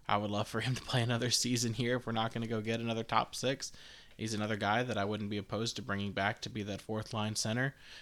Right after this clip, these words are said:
I think him and Eric Staal would provide a lot of really good benefits. And, um, I think at the end of the day, we're, uh, looking at a great player who contributed a lot to the Hurricanes.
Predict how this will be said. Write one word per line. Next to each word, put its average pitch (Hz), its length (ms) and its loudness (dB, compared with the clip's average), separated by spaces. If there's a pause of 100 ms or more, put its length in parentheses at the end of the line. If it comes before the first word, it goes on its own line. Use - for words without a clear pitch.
(140)
I - 80 -4
think 107 240 -2
him 110 200 0
and 107 120 0
Eric 107 260 0
Staal 107 360 2
would 107 180 -4
provide 101 320 0
a 101 80 0
lot 101 180 4
of 101 140 -4
really 104 220 0
good 95 220 -4
benefits. - 600 -2 (960)
And, 107 420 6
um, 98 520 4 (1200)
I 135 80 2
think 147 160 0
at 135 80 0
the 139 100 0
end 143 140 0
of 139 80 -2
the 139 60 0
day, 135 260 4
we're, 139 340 4
uh, 135 140 6
looking 131 340 -2
at 123 100 2
a 123 40 2
great 127 280 0
player 123 280 0
who 123 140 -2
contributed 120 560 -2
a 120 40 0
lot 113 280 2
to 120 80 -8
the 127 80 -4
Hurricanes. 131 600 -4